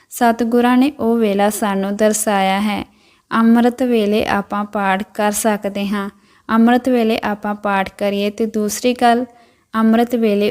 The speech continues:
ਉੱਠ ਕੇ ਕੇਸੀ ਇਸ਼ਨਾਨ ਕਰਕੇ, ਤਨ ਦਾ ਇਸ਼ਨਾਨ ਕਰਵਾ ਕੇ, ਕੜਾਹ ਪ੍ਰਸ਼ਾਦ ਦੀ ਦੇਗ ਕਰਕੇ, ਚਾਹੇ ਗੁਰਦੁਆਰਾ ਸਾਹਿਬ ਜਾ ਕੇ ਭਾਈ ਜੀ ਤੋਂ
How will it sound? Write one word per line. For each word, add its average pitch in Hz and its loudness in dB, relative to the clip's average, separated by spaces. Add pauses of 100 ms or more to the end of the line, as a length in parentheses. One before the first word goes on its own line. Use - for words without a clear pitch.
ਉੱਠ 202 -4
ਕੇ 208 -6 (540)
ਕੇਸੀ 240 2
ਇਸ਼ਨਾਨ 208 -2
ਕਰਕੇ, 202 -4 (420)
ਤਨ 220 2
ਦਾ 254 4
ਇਸ਼ਨਾਨ 208 -2
ਕਰਵਾ 202 2
ਕੇ, 208 -6
ਕੜਾਹ 208 0
ਪ੍ਰਸ਼ਾਦ 214 -2
ਦੀ 208 -2
ਦੇਗ 202 -4
ਕਰਕੇ, 208 -4
ਚਾਹੇ 208 0
ਗੁਰਦੁਆਰਾ 202 -2
ਸਾਹਿਬ 208 -2
ਜਾ 196 0
ਕੇ 196 -8 (520)
ਭਾਈ 214 4
ਜੀ 214 -2
ਤੋਂ 220 -6